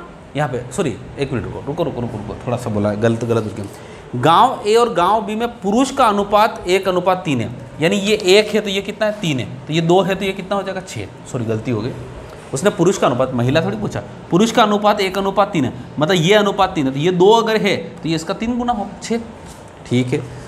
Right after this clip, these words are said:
अब उसके बाद क्या हो रहा है? यदि गांव B में महिला की संख्या कितनी है? अठहत्तर, यानी ये अठहत्तर है। ठीक, तो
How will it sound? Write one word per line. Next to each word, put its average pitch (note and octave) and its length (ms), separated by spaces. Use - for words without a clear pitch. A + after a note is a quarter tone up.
अब G#3+ 100
उसके A#3 220
बाद A3 200
क्या A3 100
हो A3 80
रहा G#3+ 80
है? - 180
यदि G3+ 160
गांव F#3+ 320
B A#3 140
में A#3+ 120
महिला G3+ 280
की A#3+ 120
संख्या A#3 260
कितनी A#3 280
है? G3+ 80
अठहत्तर, D#3+ 420
यानी C3 160
ये C3+ 180
अठहत्तर C#3 400
है। C#3 80
ठीक, C4+ 220
तो A3 380